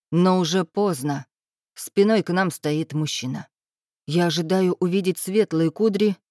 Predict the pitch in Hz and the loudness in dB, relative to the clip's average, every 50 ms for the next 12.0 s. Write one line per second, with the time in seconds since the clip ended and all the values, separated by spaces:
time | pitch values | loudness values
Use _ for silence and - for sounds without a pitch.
0 | _ _ _ _ 170 185 196 196 180 190 226 220 175 180 - - 190 175 - 233 | _ _ _ _ 2 4 4 4 4 2 0 0 -2 -4 -2 -2 -4 -4 -2 0
1 | 233 208 175 160 175 170 - 220 233 226 202 190 190 185 175 - 202 185 - - | 0 0 0 0 -2 -2 0 2 2 4 4 2 0 0 0 -2 -2 -4 -4 -4
2 | - 220 233 240 208 170 156 190 233 240 202 180 - - 180 185 196 190 190 214 | -2 0 2 2 2 2 2 0 0 0 0 -2 -2 -2 -2 -2 -2 -2 0 -2
3 | 226 233 - 226 190 165 143 - - 160 156 135 - _ _ _ _ _ _ _ | -2 0 0 0 0 0 -2 -2 -2 -4 -4 -4 -6 _ _ _ _ _ _ _
4 | _ _ _ _ 190 196 185 160 - 185 180 180 190 202 240 240 - - 180 180 | _ _ _ _ 2 2 2 2 0 0 0 2 2 2 0 0 -2 -4 -2 -2
5 | 170 160 - - - 175 165 143 - _ _ 190 202 202 214 208 190 208 208 175 | -2 -2 -2 -4 -4 -4 -4 -4 -6 _ _ -4 -2 0 0 0 0 -2 -4 -4
6 | 175 190 180 185 165 180 180 175 175 - - - - 147 131 - _ _ _ _ | -4 -4 -4 -2 -2 -2 -4 -4 -4 -6 -8 -8 -6 -6 -8 -8 _ _ _ _
7 | _ _ _ _ _ _ _ _ _ _ _ _ _ _ _ _ - 160 165 175 | _ _ _ _ _ _ _ _ _ _ _ _ _ _ _ _ 0 2 2 2
8 | 196 208 190 165 165 - - 170 170 165 - - - - 202 220 220 - - 160 | 2 2 0 0 -2 -2 -2 -2 -2 -2 -4 -6 -6 -2 -2 -2 -2 -2 -4 -4
9 | 156 147 147 147 143 - - - _ _ _ _ _ 180 185 185 185 185 180 214 | -2 -2 -4 -4 -6 -8 -14 -20 _ _ _ _ _ 2 2 2 2 2 2 2
10 | 208 170 175 175 175 160 175 214 233 - - 180 175 170 165 - 180 165 175 214 | 0 2 0 0 0 2 2 0 0 2 0 0 0 0 -2 -2 -4 0 0 0
11 | 196 180 185 196 196 196 - - - 202 214 208 175 - - - 151 147 131 | 0 0 0 0 -2 -2 -6 -6 -4 -2 -2 -2 -4 -6 -8 -6 -6 -6 -6